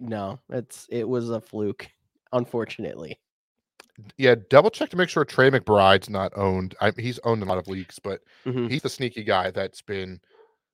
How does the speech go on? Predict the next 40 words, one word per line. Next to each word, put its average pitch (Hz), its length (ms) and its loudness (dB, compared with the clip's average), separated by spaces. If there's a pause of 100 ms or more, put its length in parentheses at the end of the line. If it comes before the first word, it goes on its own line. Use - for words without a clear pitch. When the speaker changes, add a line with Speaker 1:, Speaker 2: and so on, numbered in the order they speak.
(140)
Speaker 2:
uh, 101 180 4
'cause 131 180 2
he's 139 120 -4
on 135 100 2
the 120 80 0
Cardinals, 104 720 2 (180)
he's - 300 -12
been, 95 460 -6
you 98 160 -10
know, 92 280 -10 (280)
mid-, 104 180 -4 (100)
a 104 60 -16
little 104 140 0
bit 104 100 2
of 95 60 -2
an 95 100 -4
afterthought, 95 560 -6
but, 95 240 -6 (560)
uh, 92 260 4
t-, - 220 -20
over 120 200 0
ten 120 220 -4
points 113 320 -4
the 98 60 -10
last 98 380 -4
two 156 180 -4
weeks. 127 540 -8 (520)
Uh, 92 380 -2 (400)
oh, 95 60 -8
that's 98 180 -4
an 98 80 -14
even 92 180 -10
in 90 80 -10
standard 107 680 -6
scoring, 92 480 -10
so 95 360 -8 (1300)
switch - 300 -8
that 98 200 0
over 95 220 -2
to 95 340 -6